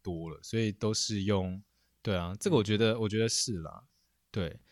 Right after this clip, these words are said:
Speaker 1: 然后其实现在因为今年疫情的关系，我看新闻说很多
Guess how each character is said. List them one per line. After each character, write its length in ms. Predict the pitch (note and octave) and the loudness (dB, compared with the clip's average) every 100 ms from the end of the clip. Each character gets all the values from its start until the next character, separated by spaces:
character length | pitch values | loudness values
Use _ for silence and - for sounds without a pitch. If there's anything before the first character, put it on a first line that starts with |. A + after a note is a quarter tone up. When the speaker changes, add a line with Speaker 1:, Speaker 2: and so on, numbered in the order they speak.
| _ _ | _ _
Speaker 1:
然 320 | A#2 A2+ C#3+ | 0 0 0
后 920 | - F#3 D#3 D3 C#3 C3 B2+ B2 B2+ - _ | 6 8 8 8 6 6 6 4 0 -6 _
其 140 | - F3 | 2 4
实 100 | A3 | 6
现 180 | A#3 G#3 | 4 8
在 180 | G#3 | 6
因 120 | F3 F#3+ | 6 6
为 360 | F#3+ E3+ D3 | 6 8 6
今 320 | C3 - F3 D#3+ | 4 0 0 4
年 260 | A#2 A#2+ | 4 2
疫 80 | D3+ | 0
情 180 | A#2+ G2+ | -2 -2
的 80 | G2+ | 0
关 280 | G#2+ G2+ | 0 0
系， 260 | G#2+ - G#2+ | -2 -4 -2
我 100 | F2+ | -4
看 160 | A2 C3+ | -4 -4
新 240 | C#3 C3+ | -2 -2
闻 160 | A2+ G#2 | 0 0
说 220 | A#2 A2 | 0 0
很 180 | F#2+ E2+ | -2 0
多 380 | G#2+ G#2+ A2 | 2 2 0